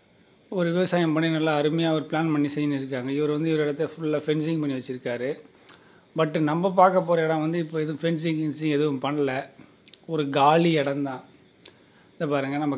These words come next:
கார் நிக்குதுங்களா, அது வரைக்கும் வந்து இப்போ வழி தான் இது, ரோடு வழி தான் இது, பொது வழி. அது யாருக்கும் உரிமை இல்லாத ஒரு வழி தான். இது இங்கேருந்து பாருங்க, இங்கேருந்து நேரா உள்ள வந்ததுங்களா, அப்புறம் இந்த, இந்த இதுலேருந்து நேரா உள்ள வந்துட்டு, இங்க ஒரு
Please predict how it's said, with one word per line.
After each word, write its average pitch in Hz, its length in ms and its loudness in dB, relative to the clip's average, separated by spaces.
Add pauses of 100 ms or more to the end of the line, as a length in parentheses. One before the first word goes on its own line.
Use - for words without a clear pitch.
கார் 165 220 6
நிக்குதுங்களா, 151 480 -2 (960)
அது 175 140 4
வரைக்கும் 170 280 4
வந்து 160 200 2
இப்போ 151 140 0 (140)
வழி 165 160 2 (100)
தான் 147 140 2
இது, 131 120 -4 (100)
ரோடு 156 220 2
வழி 135 200 0
தான் 127 140 -4
இது, 131 120 -4 (220)
பொது 160 200 0
வழி. 139 200 2 (960)
அது 220 100 2 (100)
யாருக்கும் 180 380 6
உரிமை 170 300 0
இல்லாத 151 200 2 (100)
ஒரு 147 100 -2
வழி 143 240 -2
தான். 156 140 -4 (100)
இது 156 100 -6 (120)
இங்கேருந்து 175 460 2
பாருங்க, 147 260 0 (320)
இங்கேருந்து 151 480 -2 (400)
நேரா 156 260 0
உள்ள 151 140 0
வந்ததுங்களா, 156 420 -6 (240)
அப்புறம் 156 220 -4
இந்த, 156 100 -2 (100)
இந்த 147 160 -2
இதுலேருந்து 156 340 -2
நேரா 156 200 -2
உள்ள 151 180 0
வந்துட்டு, 131 300 -8 (920)
இங்க 175 200 2
ஒரு 160 60 4